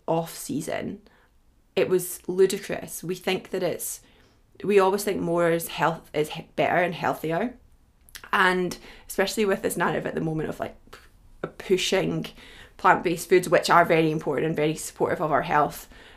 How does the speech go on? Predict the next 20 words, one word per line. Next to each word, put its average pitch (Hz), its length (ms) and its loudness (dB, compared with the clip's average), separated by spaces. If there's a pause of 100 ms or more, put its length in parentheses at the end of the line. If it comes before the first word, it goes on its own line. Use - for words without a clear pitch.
um, 156 340 -2 (560)
but 165 220 4
above 185 180 -2
and 190 120 -2
beyond 165 280 0
everything 165 360 -6
else, 185 440 2 (540)
if 196 180 2
you're 226 300 6 (120)
cramming 190 680 -4
your 180 120 2
diet 165 420 0
with - 140 -10
tons, 175 380 -6 (120)
like, 180 200 -8
a 180 60 -10
really 175 240 -2
high 175 280 -2
food 165 260 -4
volume, 185 520 0